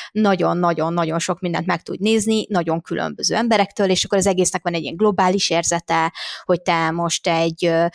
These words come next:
nem tudom, ázsiai random kisgyereknek a trendjére, aki, ő, ugye ő elkezdte a trendet, és most te arra reagálsz, hogy azt reprodukálod, és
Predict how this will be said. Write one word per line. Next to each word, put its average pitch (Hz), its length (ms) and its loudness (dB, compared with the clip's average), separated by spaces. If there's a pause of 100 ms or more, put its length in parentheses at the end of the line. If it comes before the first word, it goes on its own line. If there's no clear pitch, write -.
(360)
nem 196 220 2
tudom, 175 320 0
ázsiai 180 520 2
random 170 440 2
kisgyereknek 165 720 -2
a 160 80 -2
trendjére, 175 540 2
aki, 165 220 -2
ő, 170 140 -2
ugye - 260 -4
ő 185 60 4
elkezdte 175 400 0
a - 40 -10
trendet, 214 380 0
és - 120 -4
most - 160 -12
te 110 120 -4
arra 110 180 -2
reagálsz, 180 680 2
hogy - 140 -4
azt 151 180 -2
reprodukálod, 165 880 0 (440)
és - 340 0